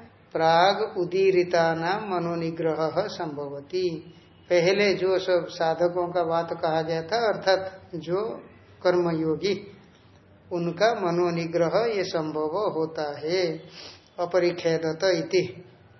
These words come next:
ये सांख्य कारिका, कारिका नहीं है, वहाँ उसका शायद टीका में आया है। उत-,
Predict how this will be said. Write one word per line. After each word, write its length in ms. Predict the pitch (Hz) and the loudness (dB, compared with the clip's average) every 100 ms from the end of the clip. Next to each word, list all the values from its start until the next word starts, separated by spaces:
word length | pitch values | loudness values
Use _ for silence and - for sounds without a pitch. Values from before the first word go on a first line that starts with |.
| - | -16
ये 160 | 165 156 | -10 -8
सांख्य 460 | 160 175 170 - 220 | -4 -4 -2 -2 0
कारिका, 460 | 208 180 180 180 | 2 2 2 0
कारिका 540 | 175 190 185 202 226 220 | 0 0 -2 -2 -2 -2
नहीं 340 | 208 220 202 | -2 -2 0
है, 320 | 175 196 - - | -2 -4 -8 -8
वहाँ 720 | 170 156 175 170 175 175 175 185 | -6 -4 -2 -2 -4 -8 -10 -14
उसका 420 | 175 185 165 - - - 185 | -8 -6 -6 -8 -20 -10 -4
शायद 680 | - - 175 170 165 165 160 | -2 -2 -2 -4 -4 -4 -4
टीका 300 | 175 170 196 | -4 2 2
में 180 | 196 208 | 2 0
आया 300 | 170 175 185 | 2 4 4
है। 380 | 156 175 202 - - - - - 180 | 2 -4 -8 -16 -20 -20 -20 -14 -6
उत-, 400 | 180 175 - | -6 -6 -10